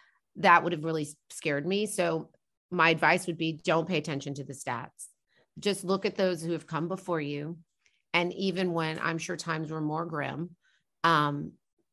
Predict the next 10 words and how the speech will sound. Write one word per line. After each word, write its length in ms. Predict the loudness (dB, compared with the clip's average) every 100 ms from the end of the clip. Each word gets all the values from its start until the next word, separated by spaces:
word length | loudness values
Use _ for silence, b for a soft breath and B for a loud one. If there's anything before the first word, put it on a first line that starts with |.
| _
still 260 | -8 -2 -2
did 220 | 0 -2
it. 220 | -2 -4 -8 _ _ _ _
Um, 460 | 4 6 6 4 -4 -12 _ _ _ _ -20 -20 -20 _ _ _ _ _ _ -2
no's 560 | 2 6 6 6 6 2 -2
are 200 | -2 2
often 340 | 2 2 0
a 60 | -2
gift. 460 | -2 -4 -6 -14 -20 _ _ _ _ _ _ _ _ _ _ _ _
Um, 500 | 6 6 4 -2 -8